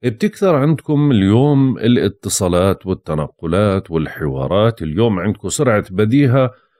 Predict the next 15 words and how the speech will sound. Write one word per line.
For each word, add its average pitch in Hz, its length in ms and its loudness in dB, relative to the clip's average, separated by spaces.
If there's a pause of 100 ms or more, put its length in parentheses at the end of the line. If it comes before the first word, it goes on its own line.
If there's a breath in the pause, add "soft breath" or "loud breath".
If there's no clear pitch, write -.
(300 soft breath)
وقدرة 135 680 0
على 127 260 0
الإقناع 120 840 0 (280)
عالية 101 440 2
جدًا، 78 600 -6
عشان 117 340 -2
هيك 117 260 0
بدكم 104 240 -8
تحاولوا 104 440 0
اليوم 104 320 2
تكونوا 113 460 -2
أكثر 117 360 -4
صبر 123 580 -2
أثناء 92 340 -4
قيادة 90 340 -6